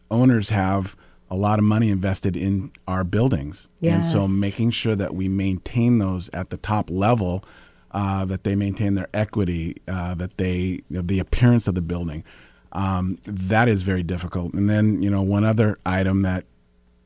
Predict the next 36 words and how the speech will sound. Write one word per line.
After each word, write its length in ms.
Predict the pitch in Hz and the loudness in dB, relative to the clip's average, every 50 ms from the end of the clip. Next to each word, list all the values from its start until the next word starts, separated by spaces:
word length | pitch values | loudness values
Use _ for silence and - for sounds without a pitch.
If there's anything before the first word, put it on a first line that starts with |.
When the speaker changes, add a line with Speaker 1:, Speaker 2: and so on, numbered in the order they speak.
| _ _ _ _ | _ _ _ _
Speaker 1:
uh, 320 | 98 98 92 92 95 95 - | -4 -2 -2 0 -2 -2 -2
our 260 | - 92 95 98 95 92 104 - - - | -2 -2 0 0 -2 -2 -6 -12 -12 -12
clients 440 | - - - 104 101 101 101 95 - | -6 0 2 4 4 4 4 2 2
think 160 | - 101 95 | 0 0 2
about 240 | 101 98 107 107 104 | 2 2 2 2 2
is 160 | 98 92 90 - | 2 0 -2 -4
the 120 | _ 95 | _ -4
financials, 560 | - 110 104 107 113 123 135 - 95 87 82 | 0 2 2 4 4 4 2 2 0 0 0
right? 300 | 90 92 95 104 127 131 - - - - - | 2 2 2 2 2 0 -4 -12 -18 -8 -4
Speaker 2:
Yes. 420 | 190 170 165 165 165 165 165 165 | 0 2 2 2 2 0 0 0
Speaker 1:
Um, 460 | 165 104 104 104 101 101 98 98 98 95 | 0 0 0 0 0 0 0 0 0 0
probably 540 | - - 123 123 131 123 107 107 107 104 | 2 2 4 4 4 2 2 2 2 2
one 200 | 101 101 104 104 | 2 2 2 2
of 60 | 101 95 | 2 2
the 60 | 98 | 2
most 260 | 98 101 101 101 - | 2 2 2 0 0
important 680 | 95 92 - - - 139 139 - 95 95 92 95 - - | -2 0 0 2 4 4 2 2 0 -4 -4 -6 -6 -6
reasons 420 | 92 95 98 95 87 92 92 92 | -4 -2 -2 -2 -2 -2 -2 -2
why 180 | 98 95 95 92 | 0 0 0 2
they're 120 | 92 92 92 | 0 0 0
there. 420 | 87 110 117 127 107 98 95 95 - - - - - _ | 2 2 4 4 4 4 2 0 -2 -6 -18 -20 -20 _
So 180 | - - 104 101 | -10 -4 -2 0
making 360 | 104 107 110 107 - 113 101 | 0 0 0 0 -2 -2 -2
sure 260 | - - - 107 107 | -2 -2 -2 0 0
that 220 | 101 101 98 - - | 0 0 -2 -2 -2
we're 240 | 95 107 107 110 | -2 0 2 2
able 280 | 113 107 101 95 98 95 | 4 2 2 2 0 -2
to 240 | - - - - 90 | -4 -2 -2 0 0
report 640 | 87 85 85 - - - - 123 117 110 113 - - | 0 -2 -2 -4 -6 -2 2 2 2 2 2 0 -2
on 140 | - 95 92 | -4 -4 -2
a 40 | 92 | 0
monthly 520 | 92 92 95 101 98 - - 104 101 98 | 0 0 0 -2 -2 -4 -4 -4 -2 -2
and 80 | 95 90 | -2 -2
a 60 | 90 | -4
yearly 360 | 87 90 95 98 98 95 95 | -4 -4 -2 -2 -2 -2 -2
basis 580 | 87 80 92 98 107 110 - - 98 92 - - | -4 -2 -2 0 0 0 0 -2 -2 -2 -4 -8